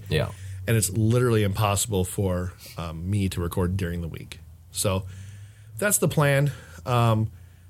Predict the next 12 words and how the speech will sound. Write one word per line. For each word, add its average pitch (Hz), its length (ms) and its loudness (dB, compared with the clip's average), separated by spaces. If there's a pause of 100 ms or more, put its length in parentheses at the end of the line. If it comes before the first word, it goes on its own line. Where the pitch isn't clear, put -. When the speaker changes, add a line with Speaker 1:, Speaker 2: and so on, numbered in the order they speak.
(140)
Speaker 2:
the 117 120 4
show 135 440 4
will 120 540 4 (180)
still 127 520 2
t-, - 120 -4 (140)
technically 113 380 0
be 107 100 2
the 101 120 0
same. 104 340 0 (380)
Um, 98 280 2
it'll, 104 460 2
it'll 104 340 0